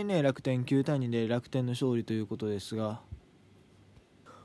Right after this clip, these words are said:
ここはそうですね。うん、まあ、まず楽天の投手陣ね。えー、唐島はともかく、もうこの最後の寺岡っていうのはまあいいとして、この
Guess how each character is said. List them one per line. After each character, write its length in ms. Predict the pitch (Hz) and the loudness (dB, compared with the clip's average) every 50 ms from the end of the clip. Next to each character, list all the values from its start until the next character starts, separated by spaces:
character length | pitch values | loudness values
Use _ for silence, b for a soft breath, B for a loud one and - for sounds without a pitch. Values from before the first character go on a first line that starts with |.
| B B - - | B B -20 -18
こ 80 | - - | -6 -2
こ 60 | 190 | 0
は 100 | 185 170 | 2 2
そ 200 | 160 - 196 196 | 2 4 4 4
う 40 | 185 | 6
で 80 | 170 | 4
す 120 | 151 143 160 | 4 4 4
ね。 100 | 170 165 | 4 4
う 240 | 160 160 156 147 147 | 6 6 4 4 4
ん、 460 | 151 156 156 156 156 156 151 151 156 | 4 4 4 4 4 4 4 4 6
ま 140 | 185 202 226 | 8 8 8
あ、 40 | |
ま 120 | - 196 190 | 8 6 6
ず 100 | 170 160 | 6 6
楽 180 | 175 196 - | 6 4 4
天 140 | - - 214 | 2 2 2
の 80 | 202 190 | 2 2
投 200 | 220 233 247 247 | 2 2 2 2
手 120 | 247 247 | 2 0
陣 220 | 208 190 165 143 131 | 2 2 2 4 4
ね。 300 | 135 143 147 147 135 143 | 4 2 2 2 2 2
え 500 | 143 139 139 139 135 135 135 135 131 127 | 2 2 2 4 4 2 2 2 0 0
ー、 40 | 143 | 0
唐 160 | - 190 202 202 | 2 2 2 2
島 320 | 196 - 190 185 180 180 | 2 0 2 2 4 4
は 80 | 180 170 | 4 2
と 140 | 165 180 170 | 2 0 0
も 120 | 156 143 | 0 -2
か 80 | 120 117 | -2 -2
く、 280 | 123 117 113 110 - - B B B - | 0 0 0 0 -2 -6 B B B -6
も 80 | 160 | -4
う 40 | 143 | 0
こ 100 | 143 147 | 0 2
の 100 | 143 135 | 2 2
最 160 | - - 185 | 2 2 2
後 60 | 185 | 4
の 80 | 156 135 | 2 2
寺 200 | - 170 170 170 | 2 2 4 4
岡 160 | 170 156 160 | 4 2 2
っ 40 | 151 | 0
て 100 | - 135 | 0 0
い 40 | 127 | -2
う 40 | 123 | 0
の 40 | 120 | 0
は 40 | 120 | 0
ま 80 | 120 117 | 0 0
あ 60 | 120 | 0
い 40 | 123 | 0
い 60 | 117 | 0
と 100 | 123 120 | -2 -2
し 80 | 113 | -2
て、 200 | - 117 110 107 - B B B B B B B - - | -4 -6 -6 -8 -10 B B B B B B B -4 -2
こ 60 | 143 | -2
の 60 | 135 | -2